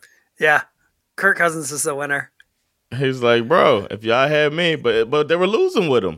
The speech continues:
Speaker 1: I have a not so, it's not really a hot take. It's more of a, like, a warm take that K J Osborne, I was thinking about this when I was watching the
Speaker 2: Mm.
Speaker 1: game. I feel like K J Osborne might be one of the most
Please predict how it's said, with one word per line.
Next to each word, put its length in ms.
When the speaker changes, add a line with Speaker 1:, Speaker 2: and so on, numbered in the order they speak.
Speaker 1:
I 100
have 180
a 100
not 300
so, 300
it's 220
not 140
really 200
a 40
hot 240
take. 260
It's 140
more 180
of 80
a, 80
like, 240
a 80
warm 520
take 500
that 440
K 240
J 200
Osborne, 800
I 60
was 140
thinking 200
about 220
this 220
when 100
I 40
was 100
watching 300
the 60
Speaker 2:
Mm. 20
Speaker 1:
game. 240
I 60
feel 140
like 140
K 180
J 140
Osborne 460
might 200
be 100
one 200
of 60
the 60
most 220